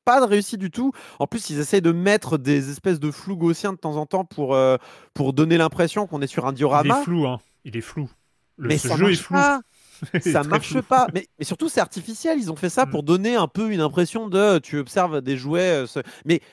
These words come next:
Speaker 1: non, je suis désolé, ça marche avec Link's
Speaker 2: Ouais,
Speaker 1: Awakening
Speaker 2: ouais.
Speaker 1: H D parce qu'ils ont vraiment travaillé le truc et parce que Link's Awakening, c'était un autre level design aussi. Enfin, il y avait
Speaker 2: Tout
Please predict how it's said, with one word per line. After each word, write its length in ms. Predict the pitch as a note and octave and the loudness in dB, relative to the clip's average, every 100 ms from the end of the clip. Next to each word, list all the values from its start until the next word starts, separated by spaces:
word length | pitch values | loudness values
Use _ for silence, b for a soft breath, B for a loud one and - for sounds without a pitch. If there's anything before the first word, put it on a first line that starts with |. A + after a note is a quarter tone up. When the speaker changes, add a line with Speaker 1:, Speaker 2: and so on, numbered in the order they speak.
| - | -4
Speaker 1:
non, 300 | A#3+ D#4 C#4 | 2 4 2
je 60 | - | -2
suis 100 | D#3+ | -6
désolé, 240 | A3 C#4 | -4 -4
ça 160 | - D#3+ | -2 -2
marche 240 | A3 - | -2 -2
avec 120 | F#3 | -4
Link's 200 | F#3+ F#3 | -4 -6
Speaker 2:
Ouais, 80 | G3 | -2
Speaker 1:
Awakening 440 | F#3 D#3+ G#3 A#3 G#3+ | -2 0 -4 -4 -6
Speaker 2:
ouais. 180 | C3 D#3+ | -4 -4
Speaker 1:
H 120 | E3+ | -2
D 160 | A3+ | -4
parce 200 | A3+ C#3 | -2 -6
qu'ils 260 | - C#3 B2 | -6 -12 -10
ont 60 | C3+ | -4
vraiment 300 | C3 E3+ - | -2 -2 0
travaillé 360 | G3+ G3 A3 | 0 2 2
le 60 | B3+ | 0
truc 300 | - C#4+ C#4+ B B | -2 -2 -4 B B
et 80 | C3 | -4
parce 180 | D#3+ D3+ | -2 0
que 80 | F3 | 0
Link's 260 | F3 G3 | 0 -2
Awakening, 480 | F3+ E3+ F#3 G#3+ C#4 | -2 0 -2 -2 -4
c'était 320 | - F3+ - | -2 -2 2
un 220 | E3 D#3+ F3+ | 2 4 2
autre 300 | C4 - G3+ | 0 0 2
level 180 | G3 | 2
design 320 | G#3 C4 C#4+ A#3+ | 0 2 2 2
aussi. 200 | - G#3 | -6 -6
Enfin, 100 | D#3 | -4
il 60 | |
y 40 | C#3+ | 0
avait 180 | D3 | -2
Speaker 2:
Tout 80 | C3+ | -2